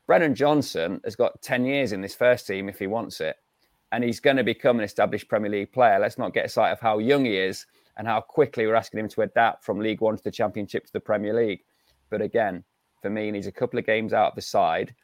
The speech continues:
because of the situation that we're in, the fact we need to earn the right to play and pick up points by being a bit more solid defensively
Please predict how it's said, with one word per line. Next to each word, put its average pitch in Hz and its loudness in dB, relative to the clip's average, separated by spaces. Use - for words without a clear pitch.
because 101 -8
of 95 -6
the 95 -4
situation 110 -4
that 69 -8
we're 107 0
in, 101 -4
the - -20
fact - 0
we 98 -8
need 101 -6
to - -12
earn 123 4
the 107 -2
right 110 2
to - -16
play 92 0
and 104 -6
pick - 0
up - -2
points 104 -2
by 101 0
being 98 -2
a 101 -6
bit 127 0
more 117 -2
solid 104 -2
defensively 101 -4